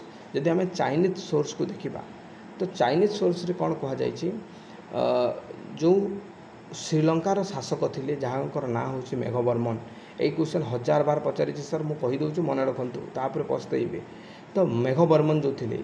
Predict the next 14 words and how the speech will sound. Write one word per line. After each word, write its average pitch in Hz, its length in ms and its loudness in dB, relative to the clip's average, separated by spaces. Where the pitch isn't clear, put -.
ଇଏ 175 100 8
ତାଙ୍କର 175 440 2
ମିଶନାରିଜ୍ 151 720 2
ପଠେଇଲେ 147 340 0
ସମୁଦ୍ରଗୁପ୍ତଙ୍କୁ, 139 1000 -4
କି 185 140 0
ସମୁଦ୍ରଗୁପ୍ତଙ୍କୁ 170 920 2
ପରମିସନ୍ 156 540 2
ମାଗିଲେ, 151 320 0
ଅନୁମତି 170 480 4
ମାଗିଲେ 156 380 0
କି 180 240 -2
ମୁଁ 151 280 6
ବୋଧଗୟାରେ 156 840 8